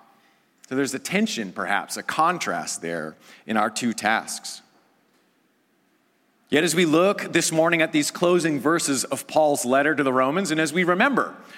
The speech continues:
some of what we've heard along the way in this great letter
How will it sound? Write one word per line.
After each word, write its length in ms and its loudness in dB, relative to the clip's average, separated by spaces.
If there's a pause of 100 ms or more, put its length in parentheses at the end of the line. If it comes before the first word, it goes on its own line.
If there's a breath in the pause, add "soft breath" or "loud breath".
(100)
some 240 2
of 100 4
what 160 2
we've 140 4
heard 400 2
along 500 2
the 80 4
way 420 4
in 120 0
this 200 0
great 280 0
letter 400 0